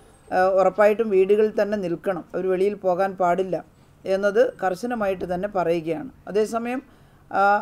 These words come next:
അവരെല്ലാം രോഗബാധിതരാണ് എന്നൊരു ധാരണ സമൂഹത്തിനോ അല്ലെങ്കിൽ അവരുമായി സംസാരിക്കുന്നവർക്കോ ഉണ്ടാകരുത് എന്ന് പ്രത്യേകം ബഹുമാനപ്പെട്ട മുഖ്യമന്ത്രി അത് പ്രത്യേകം ചൂണ്ടിക്കാണിച്ചിട്ടുണ്ട്. അപ്പോൾ അവരുടെ വീടുകളിൽ നേരത്തെ ഫോൺ വഴിയൊക്കെ നമ്മളവരെ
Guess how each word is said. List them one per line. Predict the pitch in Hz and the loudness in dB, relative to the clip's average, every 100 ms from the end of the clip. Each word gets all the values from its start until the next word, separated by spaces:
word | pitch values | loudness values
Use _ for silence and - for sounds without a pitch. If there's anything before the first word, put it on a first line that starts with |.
| 196 | 2
അവരെല്ലാം | 202 214 196 226 240 247 262 220 | 2 2 -2 6 6 6 0 2
രോഗബാധിതരാണ് | 208 220 220 220 226 233 214 208 220 247 208 | 4 4 4 4 4 2 4 4 0 -2 -4
എന്നൊരു | 208 220 220 196 | -2 -2 -2 0
ധാരണ | 185 196 208 233 - _ - | 2 2 0 -6 -10 _ -8
സമൂഹത്തിനോ | 175 180 190 208 208 233 302 _ _ _ - | -4 -2 -2 -2 -2 -4 -6 _ _ _ -4
അല്ലെങ്കിൽ | 185 208 208 | -2 2 2
അവരുമായി | 196 202 202 214 240 - _ _ - | 2 2 2 2 0 -4 _ _ -8
സംസാരിക്കുന്നവർക്കോ | 180 175 202 202 214 208 208 240 247 | -4 2 2 2 -2 -2 -2 0 0
ഉണ്ടാകരുത് | 196 196 202 220 208 208 | 2 2 2 2 0 0
എന്ന് | 196 226 - _ - - | -2 -8 -12 _ -12 -8
പ്രത്യേകം | 170 208 214 202 - | 0 2 2 0 -4
ബഹുമാനപ്പെട്ട | 170 185 190 196 202 | -4 -4 -4 -4 -6
മുഖ്യമന്ത്രി | 175 208 208 190 202 | -8 -6 -4 -4 -4
അത് | 185 | -4
പ്രത്യേകം | 175 190 202 190 | -4 -2 -2 -4
ചൂണ്ടിക്കാണിച്ചിട്ടുണ്ട്. | 180 185 185 185 180 185 165 165 208 - _ _ _ _ | -4 -2 -2 -4 -4 -8 -8 -6 -6 -8 _ _ _ _
അപ്പോൾ | - 220 | 2 4
അവരുടെ | 220 226 240 220 | 4 4 2 2
വീടുകളിൽ | 220 233 233 240 247 - | 4 6 8 6 4 2
നേരത്തെ | 214 208 214 220 233 | 0 2 2 0 -2
ഫോൺ | 208 190 208 | -2 -4 -2
വഴിയൊക്കെ | 220 220 226 226 | -2 0 0 0
നമ്മളവരെ | 208 202 196 202 | -2 0 0 2